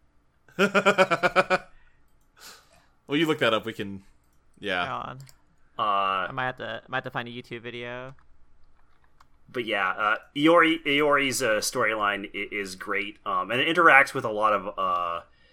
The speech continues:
Speaker 3: a lot of others, much like, uh, Juro's does. So those two, like, are kind of your introduction to a lot of the,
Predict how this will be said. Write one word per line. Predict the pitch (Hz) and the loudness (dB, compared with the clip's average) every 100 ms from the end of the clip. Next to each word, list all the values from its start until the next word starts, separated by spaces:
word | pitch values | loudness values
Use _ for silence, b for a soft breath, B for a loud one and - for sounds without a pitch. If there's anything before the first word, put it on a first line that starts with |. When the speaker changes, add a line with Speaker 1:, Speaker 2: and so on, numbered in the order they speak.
| _ _ _ _ _ _ _ _ | _ _ _ _ _ _ _ _
Speaker 3:
a | 131 | 0
lot | 120 120 | 2 2
of | 113 | 2
others, | 107 107 113 110 | 0 0 -2 -4
much | 107 101 - | -4 -4 -4
like, | 113 95 - 98 | -4 -4 -6 -6
uh, | 90 | -6
Juro's | 85 95 87 98 98 - | -8 -10 -4 -4 -4 -4
does. | 117 113 117 117 - | 0 0 0 -4 -6
So | - 110 98 - | -2 -2 -4 -6
those | 127 143 131 - | 0 0 0 -4
two, | 135 | -4
like, | 117 104 98 | -2 -2 -2
are | 98 95 | -2 -4
kind | 107 107 | -4 -6
of | 95 | -4
your | 95 101 | -6 -6
introduction | 92 90 90 92 90 | -6 -4 -6 -8 -12
to | - 92 | -10 -10
a | |
lot | 85 82 87 | -6 -6 -6
of | 90 | -6
the, | 90 87 | -8 -8